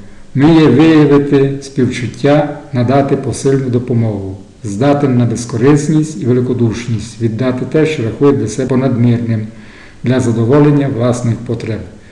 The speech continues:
Звідси схильність до альтруїзму і благочинності. Хоча благочинність — це не його стихія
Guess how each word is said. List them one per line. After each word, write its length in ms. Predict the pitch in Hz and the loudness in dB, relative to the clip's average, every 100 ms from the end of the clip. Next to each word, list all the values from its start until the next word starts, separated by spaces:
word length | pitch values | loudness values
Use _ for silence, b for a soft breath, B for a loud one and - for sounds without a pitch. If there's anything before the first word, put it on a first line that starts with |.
| B B - | B B -4
Звідси 480 | 117 165 170 - 131 | 0 2 0 -2 -2
схильність 560 | - 156 156 151 113 | 0 2 4 2 2
до 80 | 120 | 0
альтруїзму 640 | 120 - 120 139 139 143 143 | 0 0 2 2 2 2 0
і 80 | 127 | -2
благочинності. 920 | 117 123 123 117 104 98 87 - 113 104 B B B B B B | 0 0 -2 -4 -4 -6 -10 -10 -10 -10 B B B B B B
Хоча 480 | - 143 139 - 147 | 0 0 4 4 4
благочинність — 800 | - 131 127 123 175 185 175 - | 2 2 0 2 2 2 0 -2
це 100 | 147 | 2
не 100 | 143 | 2
його 220 | 135 120 | 4 2
стихія 580 | - - 110 - 107 104 | -2 -6 -8 -6 -6 -6